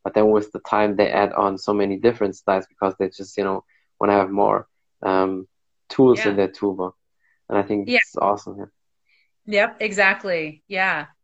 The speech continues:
Speaker 2: I know nothing about martial arts, I have to be honest with you. Like, I think it
Speaker 1: <laughs>
Speaker 2: looks really cool. I think it's an
Speaker 1: That's no
Speaker 2: amazing
Speaker 1: problem.
Speaker 2: discipline, but I, I, I can respect it. Absolutely. I think it's amazing. So
Speaker 1: That, that's, that's no problem. Definitely one day when we maybe train together, then I can show you some stuff.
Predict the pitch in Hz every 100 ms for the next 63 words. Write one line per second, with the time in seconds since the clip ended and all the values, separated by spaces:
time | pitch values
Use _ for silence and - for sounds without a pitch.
0 | _ 226 240 233 220 247 220 196 - 175
1 | 170 175 160 156 156 160 156 156 151 151
2 | 151 147 - 147 151 143 147 151 160 160
3 | 170 - 175 - - 165 165 _ 285 285
4 | 254 220 233 254 233 220 196 208 220 220
5 | 220 262 - 247 - 254 233 233 233 226
6 | 170 160 170 175 156 - 165 165 156 -
7 | _ _ _ 208 269 220 220 - 240 233
8 | 180 - - 190 185 - 175 175 165 156
9 | 175 170 165 180 170 165 160 - 151 _
10 | _ _ _ - 160 151 143 - 117 -
11 | 113 139 139 135 135 135 120 127 113 104
12 | 123 131 127 117 110 113 107 110 107 104
13 | 101 104 104 104 - 110 107 104 101 104
14 | 101 104 98 95 101 95 101 101 98 95
15 | 95 - 101